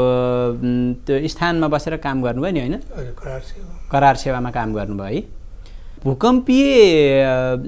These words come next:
Speaker 1: जोखिम अर्थात् अनि, अ, जुन भूकम्पीय सुरक्षाको बारेमा जानकारी लिएको पनि त्यही बेला भन्नुभयो नि यहाँले?
Speaker 2: त्यही बेला।
Speaker 1: एनसेट बनाउने, अ, अवधारणा पनि त्यतिखेरै आयो, त्यतिखेरै त्यो जानकारी लिएँ भनेर भन्नुभयो होइन तपाईँले? अ, त्यहाँबाट सुरु गर्नुभएको,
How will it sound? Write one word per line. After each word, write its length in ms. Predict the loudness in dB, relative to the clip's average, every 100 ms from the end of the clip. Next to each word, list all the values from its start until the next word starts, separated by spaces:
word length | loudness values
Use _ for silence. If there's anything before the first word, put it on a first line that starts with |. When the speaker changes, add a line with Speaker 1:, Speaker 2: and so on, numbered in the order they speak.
| -6
Speaker 1:
जोखिम 640 | 0 6 6 6 0 0 -2
अर्थात् 380 | 0 0 -2
अनि, 480 | 0 0 4 4 2
अ, 520 | 2 0 0 0 -2
जुन 240 | 0 0 2
भूकम्पीय 420 | 2 0 0 0
सुरक्षाको 560 | 0 -2 -2 -2 -2 0
बारेमा 520 | 2 2 0 -2 -4 -10 -16 -12
जानकारी 500 | -2 2 2 2 2
लिएको 280 | 2 2 2
पनि 160 | -2 0
त्यही 200 | 6 8
बेला 220 | 8 4
भन्नुभयो 400 | 2 -2 -2 -2
नि 80 | 0
यहाँले? 240 | -2 -2
Speaker 2:
त्यही 180 | -4 -8
बेला। 640 | -8 -12 -14 -14 -14 0 2
Speaker 1:
एनसेट 300 | 2 0 -2
बनाउने, 460 | 0 0 0 -2
अ, 320 | -4 -8 -8 -4
अवधारणा 460 | 0 2 2 0
पनि 160 | -4 -4
त्यतिखेरै 460 | -4 -2 -2 0
आयो, 260 | 0 -2 -4 -6 -10 -4
त्यतिखेरै 380 | -2 0 -2 0
त्यो 120 | 0
जानकारी 400 | -2 -2 -4 -4
लिएँ 180 | -4 -4
भनेर 220 | -6 -6
भन्नुभयो 300 | -6 -6 -6
होइन 160 | -8 -8
तपाईँले? 360 | -10 -10 -12 -14 -16 -16 -16 -12 -6
अ, 60 |
त्यहाँबाट 500 | -4 0 2 4 4
सुरु 280 | 4 4 6
गर्नुभएको, 760 | 6 6 4 0 -2 0 -2 -4